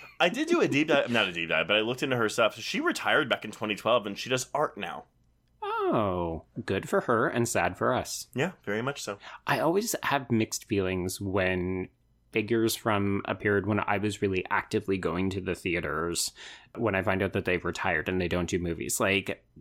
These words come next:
Speaker 2: don't you ever just think about Amanda Bynes and wish her well and want her to come back to movies? And, like, there's a bunch of actresses from this time period where I just think,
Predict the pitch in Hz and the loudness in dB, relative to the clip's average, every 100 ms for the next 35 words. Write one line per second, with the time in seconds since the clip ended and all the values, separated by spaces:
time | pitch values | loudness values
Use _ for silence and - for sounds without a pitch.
0 | 95 113 127 151 143 147 151 117 110 104 | 0 0 2 2 0 0 0 0 2 0
1 | 95 87 87 82 78 80 82 92 - 113 | 0 0 -2 -2 -2 -2 -2 -2 -2 -2
2 | 90 90 - 98 90 - 98 87 87 95 | 0 -2 -4 -4 -2 -2 -2 0 0 2
3 | 98 110 104 101 95 87 - 101 92 90 | 2 0 0 0 0 -2 0 -2 -2 -2
4 | 85 - 95 90 87 87 90 85 82 82 | -2 0 0 0 0 2 2 0 -2 -4
5 | - 101 - 147 147 - - - 143 - | -2 -2 0 -2 -2 -8 -6 -4 -2 0
6 | 147 147 143 - 113 - 113 - 98 - | 0 0 0 2 0 0 -2 0 -2 0
7 | 98 92 95 - 87 85 87 110 131 131 | 0 0 -2 -2 -2 -2 0 2 2 2
8 | 101 95 92 - 92 | 0 0 -2 -2 -4